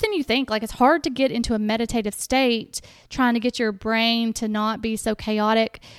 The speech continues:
especially when you have five million things to do and you're, like, supposed to sit still for twenty minutes. <laughs>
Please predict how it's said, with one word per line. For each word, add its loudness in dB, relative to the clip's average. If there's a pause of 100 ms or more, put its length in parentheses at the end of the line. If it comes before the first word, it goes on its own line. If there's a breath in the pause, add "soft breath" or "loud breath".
especially -2
when 0
you 0
have -2
five 0
million 2
things -2
to -4
do 4
and 0
you're, -2
like, -2
supposed -2
to -6
sit -4
still 6
for 2
twenty -6
minutes. 0
<laughs> -16